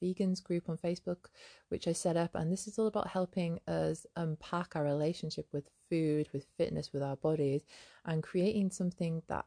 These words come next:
actually is what we want. So actually really what we wanna do is we wanna feel happy in our bodies, right? We wanna feel comfortable around food. So dieting is not the way to do this. And, uh, yeah,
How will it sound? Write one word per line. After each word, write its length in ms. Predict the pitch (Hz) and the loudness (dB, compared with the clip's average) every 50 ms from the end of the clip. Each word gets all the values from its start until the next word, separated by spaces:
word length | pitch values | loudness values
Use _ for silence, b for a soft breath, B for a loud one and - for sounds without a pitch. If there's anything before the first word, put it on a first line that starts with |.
| _ _ | _ _
actually 480 | 160 165 - - - - - 180 175 165 | -4 -4 -4 -6 -8 -6 -4 -2 0 0
is 100 | 156 - | 0 0
what 140 | 160 - - | -2 -2 0
we 100 | 151 147 | 0 2
want. 320 | 156 151 151 143 - - | 4 2 2 2 -2 -2
So 180 | - 165 160 175 | -2 0 0 0
actually 300 | 208 - - - 202 180 | 0 -2 -4 -4 -4 0
really 220 | 175 202 208 208 | 2 4 4 4
what 160 | 175 160 - | 2 0 -2
we 60 | 151 151 | -2 -2
wanna 180 | 143 135 139 | -2 -2 0
do 180 | - 226 226 202 | 4 6 6 6
is 100 | 180 160 | 6 4
we 60 | 151 | 2
wanna 160 | 156 143 139 | -2 -4 -2
feel 180 | - - 135 - - | -2 -4 -4 -4 -4
happy 200 | 160 - 151 135 | -4 -2 0 0
in 80 | 127 | 0
our 120 | 127 127 135 | 0 0 2
bodies, 360 | 170 170 156 143 135 135 143 | 2 2 2 0 -2 -4 -2
right? 200 | 131 139 147 156 | -2 -2 0 0
We 80 | 151 | 0
wanna 160 | 147 147 147 - | -2 -2 -4 -2
feel 160 | - 143 147 | -4 -4 -4
comfortable 500 | - - - 180 175 - - 160 147 135 | -4 -2 -2 0 0 0 -2 -2 -2 0
around 260 | 135 139 135 135 139 | 0 0 -2 -2 -4
food. 440 | - - 165 151 143 135 - - - B B B B B B B B | -4 -2 0 0 2 2 0 -2 -4 B B B B B B B B
So 480 | - - 170 156 151 147 143 143 - - _ _ _ _ _ - | -4 0 2 4 6 6 6 6 4 0 _ _ _ _ _ -4
dieting 460 | - 156 160 175 185 190 - 180 160 | 0 2 2 4 2 2 2 0 0
is 100 | 147 143 | 0 0
not 160 | 151 147 - - | -2 -4 -2 0
the 80 | 147 | 0
way 120 | 139 135 139 | 0 0 0
to 120 | - 127 | -2 -4
do 220 | 120 - 127 123 | -4 -2 -4 -2
this. 320 | - - - - - - - _ _ _ _ - | -2 -4 -6 -6 -8 -14 -18 _ _ _ _ -6
And, 400 | 143 135 131 135 135 131 135 - | -4 -4 -2 -2 -2 -2 -2 -2
uh, 200 | 131 131 131 - - - | -2 -2 -2 -4 -4 -4
yeah, 160 | 156 147 139 | -4 -4 -4